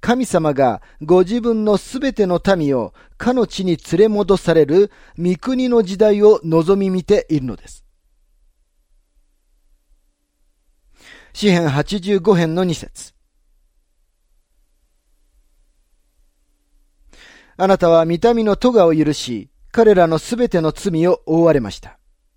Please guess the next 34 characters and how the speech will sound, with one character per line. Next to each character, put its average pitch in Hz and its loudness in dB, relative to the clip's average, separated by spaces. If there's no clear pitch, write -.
セ 170 0
ラ。」 131 -6
こ 196 0
れ 190 2
は 180 4
な 214 0
ん 254 -6
と 190 0
栄 190 4
光 214 0
に 208 -2
満 208 -4
ち - -16
た 170 0
姿 175 -2
で 101 -10
し - -16
ょ - -18
う - -20
か。 - -20
将 254 2
来 185 4
の 160 -2
こ - -8
と 196 2
だ 156 2
け 226 -2
を 196 2
指 160 -2
し - -16
て - -16
い 87 -14
ま - -20
す。 - -20